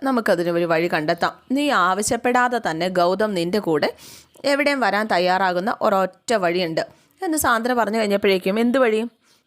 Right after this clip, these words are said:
"പിങ്കി, ഗൗതം നിന്നോട് അകലം പാലിക്കാനുള്ള ബേസിക് കാരണം എന്താണ്? ഏ, എന്താണ് ബേസിക് കാരണം?" "എടി അർജുനാടി അർജുൻ,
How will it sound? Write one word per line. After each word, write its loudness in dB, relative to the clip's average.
"പിങ്കി, 0
ഗൗതം 0
നിന്നോട് 2
അകലം 2
പാലിക്കാനുള്ള 4
ബേസിക് 0
കാരണം 2
എന്താണ്? 0
ഏ, 0
എന്താണ് 2
ബേസിക് -2
കാരണം?" 0
"എടി 2
അർജുനാടി 2
അർജുൻ, 0